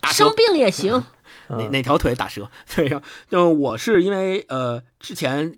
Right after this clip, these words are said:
Speaker 1: gap了相当于，呃，两个月的时间吧，然后在家相当于休息。呃，我现在你要问我有没有这个念头，我现在是没有，因为，因为没必要了。如果你问我两个月之前，呃，有没有这个想法，当然是有了。我当然希望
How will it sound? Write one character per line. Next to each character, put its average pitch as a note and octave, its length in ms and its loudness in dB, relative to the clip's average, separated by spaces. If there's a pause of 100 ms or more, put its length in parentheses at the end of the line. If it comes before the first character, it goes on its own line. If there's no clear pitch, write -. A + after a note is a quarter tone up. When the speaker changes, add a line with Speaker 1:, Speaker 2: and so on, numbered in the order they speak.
Speaker 1:
gap D3 280 0
了 G#2+ 300 -2
相 C3+ 160 -8
当 B2 160 -4
于， A2+ 380 -8 (160)
呃， G2+ 260 -8
两 F#2 180 -8
个 F#2 80 -10
月 C#3 120 -2
的 A2 80 -10
时 G#2 120 -12
间 G2 160 -10
吧， E2+ 200 -12 (140)
然 F#2+ 140 -10
后 G#2 320 -6 (240)
在 A2 140 -8
家 A#2 320 -6 (140)
相 - 200 -12
当 B2 120 -6
于 - 20 -6
休 G3+ 220 -2
息。 - 160 -12 (260)
呃， A2+ 260 -8
我 A2 300 -8 (280)
现 G#3+ 280 0
在 G#3+ 160 4
你 A#2 100 -2
要 A2 80 -4
问 C3 160 0
我 G2+ 140 -6
有 G#2 120 -8
没 A#2 80 -6
有 A#2 80 -4
这 B2+ 80 -6
个 A#2 60 -6
念 A2 160 -8
头， G2 120 -12
我 G2+ 100 -6
现 C3 120 -4
在 A#2 100 -2
是 - 80 -8
没 G2 120 -10
有， F#2+ 220 -10
因 B2+ 100 -6
为， B2 220 -4 (360)
因 E3 120 -2
为 D#3+ 220 2 (180)
没 C#3+ 300 0
必 G#3 80 -2
要 A#3 220 4
了。 A2 140 -2 (200)
如 E3 120 -4
果 A3 100 4
你 D#3 120 -2
问 F3+ 140 0
我 D#3+ 80 4
两 B2+ 140 0
个 C#3 80 -2
月 E3+ 100 2
之 F#3+ 100 -8
前， C#3+ 300 -6 (300)
呃， B2 180 -6 (140)
有 A#2 180 -6
没 C3 80 -4
有 B2+ 80 -2
这 B2+ 120 -4
个 G#2+ 360 -8 (140)
想 A2 220 -6
法， F#2+ 220 -10
当 C#3 140 2
然 C3+ 100 0
是 C3 120 -4
有 G2 180 -8
了。 E2 180 -14
我 A2+ 140 -10
当 E3 160 0
然 E3 100 2
希 E3 140 -2
望 C3 240 2